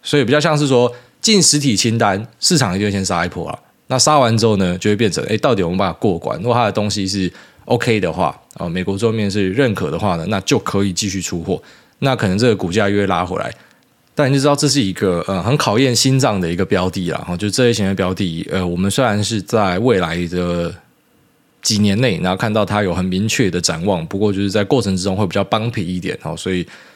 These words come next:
可能就没有办法像可能前几年那种大家看到的行情，很多都是，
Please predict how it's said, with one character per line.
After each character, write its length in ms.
可 80
能 80
就 100
没 100
有 80
办 180
法 140
像 420
可 100
能 100
前 160
几 160
年 180
那 100
种 180
大 100
家 140
看 160
到 100
的 80
行 200
情， 180
很 100
多 140
都 160
是， 280